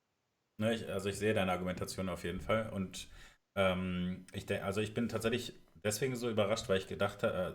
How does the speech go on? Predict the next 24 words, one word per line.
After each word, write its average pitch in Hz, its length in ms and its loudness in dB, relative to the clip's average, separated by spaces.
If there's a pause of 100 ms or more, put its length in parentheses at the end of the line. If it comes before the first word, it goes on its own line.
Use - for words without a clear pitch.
also 90 200 -2
immer 101 140 2
davon 104 220 0
ausging, 98 280 0
dass 92 140 4
der 95 100 0
Merchandise, 92 600 0
äh, 90 40 2
Aspekt 90 760 0
quasi 87 520 0 (420)
nicht 98 200 -2
wirklich 98 280 0
finanziell 90 380 0
eine 85 80 0
Rolle 82 220 0
spielt. 71 320 -8 (100)
Also 85 180 -4
dass 85 240 -2
quasi 85 320 0
die 80 200 -2
Sponsoring-Sachen 95 720 0
und 90 140 -4
so, 98 160 2
die, 90 140 -2